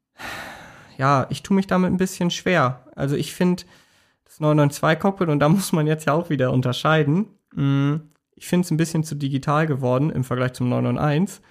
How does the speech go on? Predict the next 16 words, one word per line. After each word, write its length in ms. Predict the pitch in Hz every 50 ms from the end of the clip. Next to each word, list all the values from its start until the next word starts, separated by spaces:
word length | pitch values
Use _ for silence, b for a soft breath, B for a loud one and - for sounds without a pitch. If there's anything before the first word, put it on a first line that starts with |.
| _ _ _ _ _ _ -
Wenn 100 | - 131
du 80 | 131 131
dir 100 | 139 135
jetzt 220 | 135 147 151 -
das 140 | 147 131 -
neun 160 | 147 143 139
neun 140 | 135 131 131
zwei 200 | - - 135 139
Punkt 340 | 135 - - - 139 - -
zwei 500 | - - - - 160 190 226 214 135 - - - _ _
Cockpit 460 | - - 120 127 - - - - -
anguckst, 500 | - 120 131 131 - 190 240 - - -
würde 160 | 151 143 151
man 200 | 151 147 143 143
sagen, 220 | 151 143 131 135 -
„Ui, 200 | - 180 120